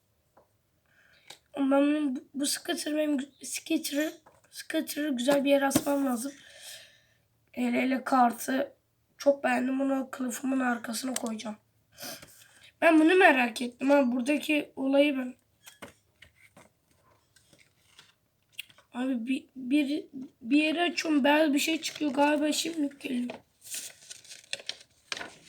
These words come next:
Üf, üf. Arkadaşlar şuna bakar mısınız?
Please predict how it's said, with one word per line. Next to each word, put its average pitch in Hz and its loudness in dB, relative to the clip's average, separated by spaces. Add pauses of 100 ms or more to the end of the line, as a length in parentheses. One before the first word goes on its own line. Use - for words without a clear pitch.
(2000)
Üf, 294 0
üf. 302 0
Arkadaşlar 349 0
şuna 339 -4
bakar 359 0
mısınız? 294 -2